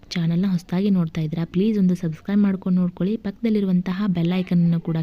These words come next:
ಕ್ಲಿಕ್ ಮಾಡಿರಿ. ಬೆಲ್ ಐಕನನ್ನು ಕ್ಲಿಕ್ ಮಾಡೋದ್ರಿಂದ ನಾನು ಹಾಕಿದಂಥ ಹೊಸ ವಿಡಿಯೋಗಳ ನೋಟಿಫಿಕೇಷನ್ ಮೊದಲಿಗೆ ನಿಮ್ಗೆ ಬಂದು ತಲುಪ್ತಾವ್ರಿ, ಮೊದಲಿಗೆ ನೀವೇ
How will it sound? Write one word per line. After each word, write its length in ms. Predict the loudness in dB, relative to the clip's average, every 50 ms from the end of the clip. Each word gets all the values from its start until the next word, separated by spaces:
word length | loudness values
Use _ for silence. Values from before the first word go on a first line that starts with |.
| -2
ಕ್ಲಿಕ್ 220 | -2 -4 -2 -2 -2 0
ಮಾಡಿರಿ. 280 | 0 0 0 2 2 2 0 -2 -6 -18 -18 -20 -20 -16 -2 2 4
ಬೆಲ್ 160 | 4 4 4 4
ಐಕನನ್ನು 360 | 2 4 6 6 8 8 6 4 4
ಕ್ಲಿಕ್ 180 | 0 0 2 2
ಮಾಡೋದ್ರಿಂದ 360 | 2 4 2 2 2 2 2 4 4
ನಾನು 160 | 4 4 2 2 2
ಹಾಕಿದಂಥ 460 | 0 0 -2 -2 0 0 0 0 2 0 -2
ಹೊಸ 120 | -2 -2 -2 0 2
ವಿಡಿಯೋಗಳ 300 | 2 2 2 4 4 4 4 2
ನೋಟಿಫಿಕೇಷನ್ 600 | 2 0 -2 -2 -4 -4 -6 -4 -2 2 2 4 4
ಮೊದಲಿಗೆ 340 | 2 2 0 0 0 2 2 2
ನಿಮ್ಗೆ 220 | 4 2 2 2 2 2
ಬಂದು 160 | 2 2 2 2
ತಲುಪ್ತಾವ್ರಿ, 420 | 0 -2 0 0 0 2 2 2 0 -2 -6 -16 -20 -20 -20 -4 2 4 4
ಮೊದಲಿಗೆ 340 | 4 4 2 2 4 6 6 6
ನೀವೇ 240 | 6 4 4 4